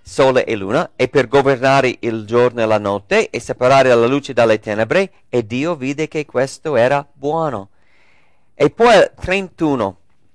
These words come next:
"Allora Dio vide che tutto ciò che aveva fatto"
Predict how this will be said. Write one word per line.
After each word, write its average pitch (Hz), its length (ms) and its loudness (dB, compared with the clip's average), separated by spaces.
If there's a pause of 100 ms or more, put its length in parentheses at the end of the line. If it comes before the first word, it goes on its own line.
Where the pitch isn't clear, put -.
(260)
"Allora 208 400 4
Dio 208 280 0
vide 170 260 2
che - 280 -4
tutto 285 560 0
ciò 262 320 2
che 156 120 0
aveva 151 320 2
fatto" 107 580 -2